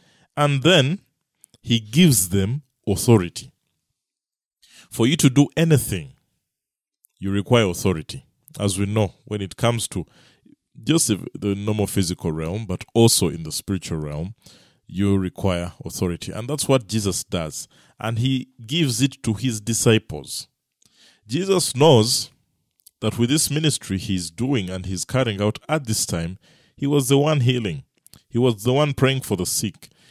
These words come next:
He was the one casting out demons. But this was not going to be just him. It was not just going to be about him. So he delegates, he gives authority to his disciples and says,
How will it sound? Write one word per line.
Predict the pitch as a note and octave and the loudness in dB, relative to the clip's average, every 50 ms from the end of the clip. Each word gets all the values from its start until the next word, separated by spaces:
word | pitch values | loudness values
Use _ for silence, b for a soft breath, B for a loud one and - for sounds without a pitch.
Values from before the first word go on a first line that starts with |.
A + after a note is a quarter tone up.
| b b | b b
He | b | b
was | A#2 B2 A#2+ A2 | 0 0 2 4
the | B2 | 4
one | C3 C#3+ D3+ D3 | 4 4 4 2
casting | D3 - - C3 - - - A#2+ A2 G#2 | 0 -4 -4 -4 -4 -2 -4 -2 0 0
out | A2 A2 A2 - | 0 0 0 -2
demons. | - A2+ G2+ G2 F2 D#2 C#2+ C#2 - - - _ b b b b b b b | -2 0 0 0 -2 -4 -6 -8 -10 -12 -14 _ b b b b b b b
But | G#2+ A2+ A#2 A#2+ | -2 -2 0 2
this | C#3+ E3+ - - | 2 2 4 4
was | D3 B2 A2 | 4 4 4
not | A#2+ C3+ C#3 A#2 | 2 -2 -2 2
going | A2 B2 B2+ B2 | 2 2 4 2
to | - G2 | 0 -2
be | F#2+ A#2 A#2+ | 0 0 0
just | G#2+ F#2 G#2 G#2 G#2 - - | 2 2 0 0 0 -2 -8
him. | D#2 D#2+ E2 G2+ G2+ F#2 E3 C#3 - _ _ _ _ - | -10 -8 -8 -8 -6 -8 -8 -10 -14 _ _ _ _ -8
It | G#2 | -6
was | G#2 G#2 A2 | -4 -4 -2
not | B2 B2+ | -4 -2
just | A#2 B2 A#2+ - - | 0 -2 -2 -2 -2
going | B2 A#2+ A#2 | -4 -4 -4
to | - G2 | -4 -8
be | F2 F2 G#2+ | -4 -2 -2
about | G2+ F2+ D#2+ F#2+ G2 G2 F#2+ - - | -2 -2 -2 -4 -4 -4 -4 -6 -8
him. | F#2 F#2 E2 E2 | -10 -8 -8 -6
So | D#2+ - - D#3+ D3 G2+ - b b b b b b b b b | -4 -2 2 2 2 2 0 b b b b b b b b b
he | b - D#3+ E3+ | b -4 -4 -4
delegates, | D#3 C3+ B2+ D#3 D#3+ E3 D#3+ D3 C3+ D#3 D3+ C#3+ - - - - - - - - _ _ _ _ _ _ _ _ | -4 -6 -6 -4 -2 -2 -4 -4 -2 -2 -2 -2 -2 -2 -2 -2 -2 -4 -8 -12 _ _ _ _ _ _ _ _
he | - B2+ B2 | -6 -6 -6
gives | A#2 A#2+ C#3 E3+ D3+ C3 B2+ - | -6 -8 -8 -8 -6 -6 -6 -2
authority | A#2+ A2+ - - - D#3+ E3+ E3 D3+ C3 - G#2 | -2 -2 -2 0 2 2 4 4 2 0 0 -2
to | - G#2 | -2 0
his | G2+ G#2+ G2 F#2 | 0 0 0 0
disciples | F#2 G2+ - - G#2 G#2 - - G2 E2 | -2 -4 -2 -2 -2 -2 -2 -4 -6 -4
and | F2 E2+ E2+ E2 | -6 -8 -8 -8
says, | - - E3 F3 B2+ G2+ G#2 B2 - - | -4 0 2 4 4 2 2 -2 -8 -10